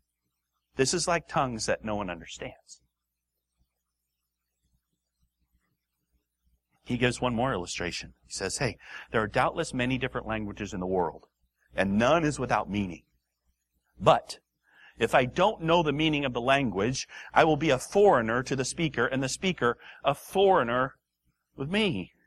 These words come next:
So with yourself, since you're eager for manifestations of the Spirit,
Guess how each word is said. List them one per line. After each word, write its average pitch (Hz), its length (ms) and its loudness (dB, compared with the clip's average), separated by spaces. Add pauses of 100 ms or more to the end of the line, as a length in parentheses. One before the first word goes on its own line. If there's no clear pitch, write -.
(1080)
So 208 580 4
with 165 380 -2
yourself, 165 520 4
since 143 240 0
you're 160 120 2
eager 185 280 2
for 175 100 -2
manifestations 160 800 0
of 131 80 -2
the 131 80 -2
Spirit, 143 480 0